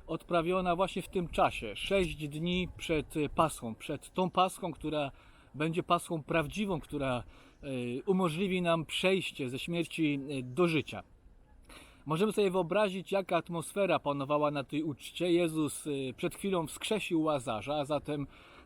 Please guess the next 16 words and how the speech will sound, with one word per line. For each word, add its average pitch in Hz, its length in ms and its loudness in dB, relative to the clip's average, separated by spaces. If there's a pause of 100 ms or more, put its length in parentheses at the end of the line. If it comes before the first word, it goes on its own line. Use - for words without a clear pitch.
była 151 260 4
to 165 200 2
uczta 170 360 0
wielkiej 185 400 0
radości, 156 680 -2
uczta 156 500 0
wielkiego 156 540 -2
szczęścia, 151 640 -2 (340)
e, 147 100 -4
celebracja 180 560 2
tej 156 220 -2
wiosny, 170 420 2
która 127 520 0
była 147 340 2
też 135 240 -2
wokoło, 143 540 2